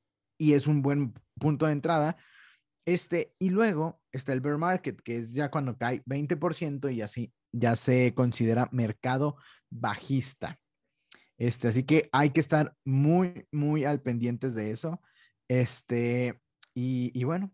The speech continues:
ahora sí, este, hablar de la fed. Qué dijo la Fed, por qué cayó, porque ese día miércoles, el anterior miércoles habló la Fed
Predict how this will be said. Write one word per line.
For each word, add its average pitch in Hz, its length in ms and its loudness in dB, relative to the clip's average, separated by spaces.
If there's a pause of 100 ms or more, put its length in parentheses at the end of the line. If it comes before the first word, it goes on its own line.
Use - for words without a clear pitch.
(100)
ahora 139 340 0
sí, 180 360 -6 (1500)
este, 156 340 2
hablar 147 480 2 (160)
de 147 500 -4
la 123 160 -4
fed. - 240 -10 (640)
Qué 185 220 6
dijo 185 260 0
la 147 140 0
Fed, 143 340 -4 (120)
por 135 200 -2
qué 175 160 2
cayó, 160 340 0
porque 160 300 -2
ese 190 180 -4
día 208 200 2
miércoles, 170 640 -2 (380)
el 143 100 -2
anterior 151 380 4
miércoles 175 420 0
habló 127 220 2
la 147 100 2
Fed 139 300 -6